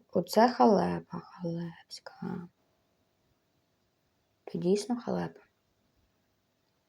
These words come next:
Оу, ну.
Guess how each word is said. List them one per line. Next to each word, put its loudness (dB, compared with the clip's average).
Оу, 2
ну. -4